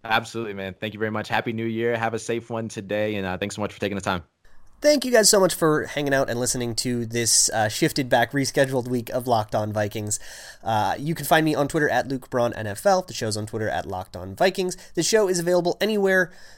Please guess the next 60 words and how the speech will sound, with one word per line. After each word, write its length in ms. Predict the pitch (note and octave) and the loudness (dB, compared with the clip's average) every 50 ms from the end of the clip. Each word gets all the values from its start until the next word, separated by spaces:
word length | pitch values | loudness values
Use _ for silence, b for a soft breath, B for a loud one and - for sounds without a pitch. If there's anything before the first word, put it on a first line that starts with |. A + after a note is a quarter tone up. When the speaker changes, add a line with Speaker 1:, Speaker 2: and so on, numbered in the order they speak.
| B - | B -8
Speaker 2:
you 160 | - D3+ D3+ | -4 -4 -4
find 280 | C3+ - C#3+ C3+ C3 B2+ | -2 0 0 0 0 0
your 140 | A#2 A#2+ A#2 | -2 -4 -4
favorite 400 | A2 - A#2+ A2+ G#2+ G#2+ - - | -4 -4 -4 -2 -2 -4 -6 -6
podcast, 540 | - G2 G#2 G#2 - A#2 G#2+ G2+ - - - | -4 -4 -4 -4 -2 -2 -2 0 -2 0 0
or 80 | G3 G3+ | 0 0
just 180 | G#3 G3 - | 2 2 2
ask 200 | F#3+ F3+ F3+ - | 2 2 2 2
your 80 | G3 F#3 | -2 -4
smart 240 | - - G3 F3+ - | 0 0 0 0 0
device 260 | F3 - - G3 - | 0 0 0 0 -2
to 80 | - | -6
play 220 | - - A#2 A2+ A2+ | -6 -4 -4 -4 -4
podcast 580 | - - - F#2 - - - A2 G#2+ - - - - | -4 -4 -6 -6 -4 -4 -2 -2 -2 -2 -6 -8 -6
Locked 340 | A#2 A2+ A2+ A#2+ - - - - | -2 0 0 0 -2 -6 -8 -4
On 300 | - C3+ C3+ C3+ C3+ C3+ - | -2 0 2 0 0 -2 0
Vikings. 460 | D3 D#3 F#3 F3+ - - A#2 A#2 - | 2 4 4 4 4 0 -2 0 0
And 260 | D3+ E3+ F3 F3 E3 - | 2 2 2 2 0 -2
yes, 360 | - F#3+ A#3 A#3 F3+ - - - | 2 6 6 8 8 8 6 6
there 200 | D3+ D#3+ E3+ E3+ | 6 6 4 6
will 200 | D#3+ F3 F3+ F3 | 6 4 4 4
be 220 | E3+ F#3 F3+ - | 4 2 2 2
a 120 | - D#3 | 2 0
show 400 | D#3 - - D#3 D3 D3 C#3+ - B B B B - | 0 0 0 2 2 2 0 -2 B B B B -4
on 160 | - B2 B2 | -2 -2 0
Friday 400 | A#2+ - C#3+ C#3+ C#3+ C#3 C#3 - | 0 2 4 4 4 4 2 0
and 180 | - G#2+ G#2+ G#2+ | 0 -2 0 2
Saturday, 400 | - - B2 A2+ A#2 A2+ A2+ A2+ | 2 4 4 2 2 0 -2 -4
even 240 | A2 G2 G#2 G#2 G#2 | -4 -4 -6 -6 -4
though 140 | G#2 G#2 G2 | -4 -4 -4
there 100 | G#2 G#2 | -4 -6
usually 440 | G#2+ A2 A#2+ A2+ A2+ G#2+ A2 A2 - | -6 -4 -4 -4 -4 -4 -6 -4 0
aren't. 300 | - E3+ E3+ D#3+ - - | 2 2 2 2 0 -6
You 60 | B2+ - | -10 -6
will 80 | F#2 | -2
still 240 | - - - F3+ F3+ | 0 2 4 4 4
get 160 | E3+ F3 D3 | 6 4 4
four 180 | - - F3 D#3+ | 4 2 2 2
shows. 340 | D3+ - E3+ E3 D#3+ C#3+ B2+ | 4 4 4 4 4 4 0
We're 60 | A#2+ | -4
just 200 | G#2+ A2+ G#2+ - | -4 -4 -4 -4
shifting 280 | - C#3 B2+ - C#3 C3 | -4 -4 -4 -2 -2 0
it 80 | A#2 | 2
all 120 | B2 A#2+ A#2 | 2 2 4
two 180 | - - C3 | 4 2 2
days 200 | A#2 A2+ A2+ A2 | 2 0 0 0
back 240 | G#2+ A2+ G#2+ G#2 - | 2 2 2 2 2
so 140 | - - A2+ | 0 0 0
I 60 | G2+ | 0
can 100 | G2 A2+ | 0 0
have 140 | G#2+ G2+ F#2+ | -2 -2 0
a 20 | |
little 160 | A2 A2 A2 | -2 -2 -2
bit 120 | G2+ G#2 - | -2 -4 -4
more 140 | G2 G2 F#2+ | -4 -4 -2
time 200 | - A#2+ G#2+ F#2+ | 0 -2 -2 -2
to 80 | F#2+ | -2
research 440 | F#2+ F2+ G#2 - - B1+ - - - | -4 -4 -4 -4 -4 -6 -6 -8 -10
the 120 | - - | -6 -4
Saints. 400 | - - - C2+ - - - - | -2 -2 -2 -4 -6 -6 -6 -6